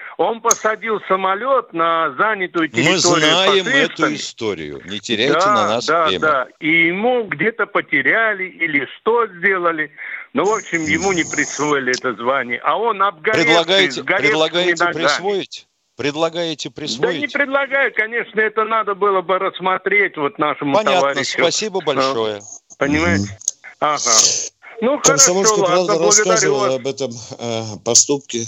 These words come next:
Speaker 3: выдающегося летчика. Спасибо вам большое. Спасибо. А вы там на местную власть пытаетесь давить. Вот у, я знаю, вот в Беларуси недавно мне помогал. Вот в таких случаях общественность поднимается, тормошит власть, и власть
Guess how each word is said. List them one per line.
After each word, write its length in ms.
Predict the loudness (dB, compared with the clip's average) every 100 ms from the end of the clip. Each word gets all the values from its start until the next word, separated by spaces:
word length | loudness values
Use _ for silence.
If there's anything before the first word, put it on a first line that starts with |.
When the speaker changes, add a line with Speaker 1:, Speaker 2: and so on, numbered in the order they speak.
| -10
Speaker 3:
выдающегося 680 | -10 -2 0 2 2 0
летчика. 380 | 0 -2 -2 2
Спасибо 460 | 2 4 4 4 2
вам 240 | -4 -6
большое. 400 | -6 -4 -2 -4 -6 _
Спасибо. 1300 | -16 -16 -18 -18 -16 -16 -12 0 4 4 2 -6 -12 -20 -20 _ _ -20 -20 -20 _
А 160 | 0
вы 160 | 2 2
там 200 | 0 0
на 120 | 0
местную 340 | 0 0 -2 -2
власть 320 | 0 0 -4
пытаетесь 460 | -4 -4 -4 -8
давить. 360 | -6 -6 -6 -8
Вот 160 | -6 -4
у, 120 | 0
я 200 | 2 2
знаю, 440 | 2 2 0 0 -4
вот 220 | -8 -8
в 160 | -10
Беларуси 720 | 0 2 4 2 4 4 2 -6
недавно 480 | -4 -2 -2 -8 -18
мне 260 | -2 -2
помогал. 640 | -2 -4 -6 -2 -2 -4 -16 _ _ -20 _ -4
Вот 160 | 2
в 40 | 2
таких 320 | 2 2 4
случаях 480 | 4 4 2 2 2
общественность 680 | 0 2 2 0 2 0 2
поднимается, 920 | 0 0 0 2 2 2 2 2 0 -2
тормошит 560 | -2 -2 2 4 4 2
власть, 440 | 2 4 4 2
и 40 | -2
власть 460 | -2 0 0 -2